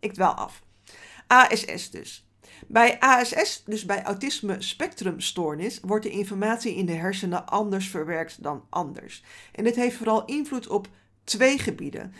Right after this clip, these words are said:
Hoe je je gedraagt en hoe je met anderen omgaat. Dus bijvoorbeeld moeite hebben om met anderen om te gaan. Het missen van sociale cues,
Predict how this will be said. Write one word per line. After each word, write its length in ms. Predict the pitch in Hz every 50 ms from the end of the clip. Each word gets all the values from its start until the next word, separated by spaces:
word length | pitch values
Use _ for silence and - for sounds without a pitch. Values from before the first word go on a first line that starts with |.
| - - _
Hoe 180 | _ 233 254
je 180 | 247 226 214 190
je 100 | 175 180
gedraagt 640 | - - 160 147 190 220 262 311 - - - - -
en 120 | - 208 202
hoe 260 | 185 208 247 233 226
je 80 | 220
met 160 | 214 202 208 -
anderen 420 | - 190 196 190 190 190 185 185 -
omgaat. 600 | - 202 196 190 190 190 - - - - - - _ _ - - - - - _
Dus 200 | - - 208 190
bijvoorbeeld 560 | 190 190 190 190 214 196 196 208 208 180 160
moeite 360 | 165 175 214 254 277 - - 180
hebben 340 | 165 180 175 170 185 180
om 100 | - 180
met 140 | 180 185 185
anderen 340 | - 160 196 190 202 196 190
om 200 | 196 254 247 -
te 100 | - -
gaan. 300 | - - - - - - - - - -
Het 180 | - - 180 180
missen 460 | 175 175 185 214 240 226 - 214 190
van 140 | 202 180 175
sociale 480 | - 196 190 185 185 175 165 160 156
cues, 560 | - - - 185 190 220 262 320 311 - -